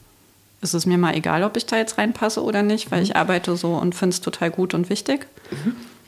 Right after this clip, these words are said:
Speaker 1: Und die Beziehungsebene ist da immer mit, äh, betroffen und auch die Ebene der Sexualität. Und dann habe ich eben auch Personen, die auf mich zukommen und sagen, „Hier, wir sind eine Partnerschaft, Partnerinnenschaft. Ähm, er hat mehr Lust und ich nicht“, oder so, dieser
Speaker 2: Mhm.
Speaker 1: Klassiker, ne?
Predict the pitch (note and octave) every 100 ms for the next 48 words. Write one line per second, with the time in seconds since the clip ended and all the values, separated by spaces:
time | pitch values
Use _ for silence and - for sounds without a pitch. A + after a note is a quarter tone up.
0 | - - G3 F3+ F3+ F3+ - G3 G3 G3
1 | F#3+ F#3+ F#3 E3+ - E3 E3 G#3+ A3 A3+
2 | - - G#3+ G#3 G#3 G#3 G#3+ - G#3+ G#3+
3 | A3 G#3+ F#3+ F#3 F3 E3 - E3+ F3 F3
4 | F3 F3 F#3 - E3+ E3 - G3+ A3+ -
5 | F3 F3 F#3 F3+ F3+ - F3 E3 E3+ F3+
6 | - F#3 E3+ F3+ F3 F3 E3 - E3+ F3+
7 | - F#3 - F3 E3 E3+ E3+ F3 F3 F#3
8 | F3 E3+ E3+ - E3+ F3+ - F3+ F3 -
9 | - F3 F3+ - F3 F3 F3 F3 F3 F3+
10 | E3+ - - - - - - - - G3
11 | F#3 F3+ E3+ E3+ E3 F3 - - F#3 F3+
12 | F#3+ - E3 F3 F3 - F3 D#3 D#3 E3+
13 | D#3 D#3+ D3+ D#3+ D#3 D#3 F3 G3 D#3+ -
14 | - D#3+ E3+